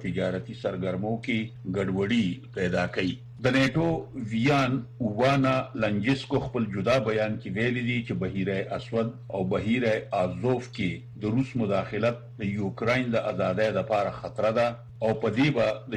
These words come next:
یوکراین د سرحدي سیمې محکمتیا هم تالا ترغه کیږي. ښاغلي لنجسکو خپل پیغام کې په روس غږ کړی دی چې بحیره آزوف کې د یوکراین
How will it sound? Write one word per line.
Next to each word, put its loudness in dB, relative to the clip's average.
یوکراین 2
د -4
سرحدي 0
سیمې 0
محکمتیا -2
هم 0
تالا 2
ترغه -2
کیږي. 2
ښاغلي 4
لنجسکو 2
خپل 2
پیغام 2
کې 2
په -2
روس 2
غږ 4
کړی 4
دی 2
چې -4
بحیره 0
آزوف 0
کې 2
د -2
یوکراین 2